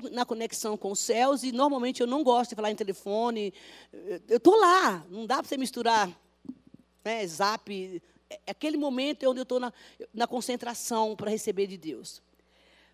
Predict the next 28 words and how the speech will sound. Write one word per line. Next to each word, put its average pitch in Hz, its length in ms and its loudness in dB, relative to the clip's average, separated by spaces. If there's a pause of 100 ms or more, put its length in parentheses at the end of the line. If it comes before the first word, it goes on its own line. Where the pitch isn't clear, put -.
(840)
Eu 269 80 -6
tava 392 140 8
ouvindo 370 220 8
um 311 80 6
louvor, 247 500 10 (1200)
enquanto 233 320 2
eu 214 60 0
passava 208 220 0
meu 196 140 2
esboço 190 380 -2
a 170 40 -6
limpo, 220 340 -6 (140)
e 214 100 -2
eu 214 120 6
fiz 196 200 -12
assim 180 180 -8
pra 170 120 -14
Jesus. 156 540 -16 (1120)
Nossa, 202 840 -2 (680)
acho 196 100 -16
que 196 100 -6
vai 196 100 -6
servir 190 200 -10
pra 185 140 -8
alguém 180 220 -4
esse 170 140 -8
negócio 160 300 -12
aqui. - 120 -20